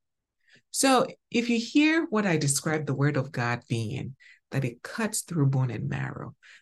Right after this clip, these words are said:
the deepest parts of you, your nature, your soul, and your spirit, and it does all that, the word of God is nurturing. It's supposed to nurture us.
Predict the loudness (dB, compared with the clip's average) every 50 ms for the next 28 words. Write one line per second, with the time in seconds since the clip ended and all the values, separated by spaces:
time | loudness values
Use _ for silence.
0 | _ _ -4 -4 -2 -2 -4 -4 -2 -2 -2 -2 -2 -4 -4 -2 -2 -2 -2 -2
1 | -4 -6 -6 -8 -8 -6 -6 -6 -4 -4 -4 -4 -4 -4 -4 -4 -4 -4 -6 -8
2 | -10 -10 -10 -8 -8 -6 -6 -4 -2 -2 0 0 0 0 0 0 -2 -2 -6 -8
3 | -8 -6 -6 -4 -4 -4 -4 -4 -4 -4 -4 -4 -6 -6 -6 -6 -6 -8 -12 -20
4 | -20 -20 -20 _ _ -2 2 2 4 2 2 0 -2 -4 -4 -4 -6 -6 -4 -4
5 | -2 -4 -4 -6 -8 -12 -14 -16 -18 -20 _ _ _ _ _ _ _ _ _ -4
6 | -2 -2 0 0 0 0 0 0 0 -2 -4 -6 -10 -10 -10 -12 -14 -16 -18 _
7 | _ -12 -10 -10 -8 -10 -10 -10 -8 -8 -6 -4 -4 -2 0 0 0 0 0 -2
8 | -4 -4 -4 -6 -6 -6 -6 -6 -6 -8 -6 -4 -4 -4 -4 -4 -6 -8 -6 -6
9 | -6 -6 -6 -6 -8 -8 -8 -8 -8 -10 -10 -10 -12 -10 -8 -8 -8 -10